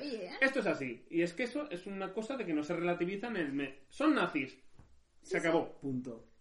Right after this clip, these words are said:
Speaker 2: No hay opiniones, no, no, no. Son nazis.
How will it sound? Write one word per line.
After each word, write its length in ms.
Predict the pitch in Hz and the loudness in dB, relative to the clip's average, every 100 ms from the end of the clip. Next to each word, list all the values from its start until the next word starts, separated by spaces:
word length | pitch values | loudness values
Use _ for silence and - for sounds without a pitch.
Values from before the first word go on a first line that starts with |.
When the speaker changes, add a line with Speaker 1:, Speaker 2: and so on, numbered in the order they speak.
| - - | -20 -4
Speaker 2:
No 240 | 160 170 | 2 6
hay 120 | 175 | 8
opiniones, 600 | 175 170 185 254 269 277 233 | 8 6 4 4 2 2 0
no, 140 | 170 | 0
no, 100 | 151 | 0
no. 220 | 127 120 - - - - - | -2 -8 -16 -20 -20 -20 -12
Son 340 | - 294 349 - - - | 0 2 2 -2 -18 -16
nazis. 680 | 143 147 143 127 113 - - | -6 -4 -4 -8 -12 -12 -20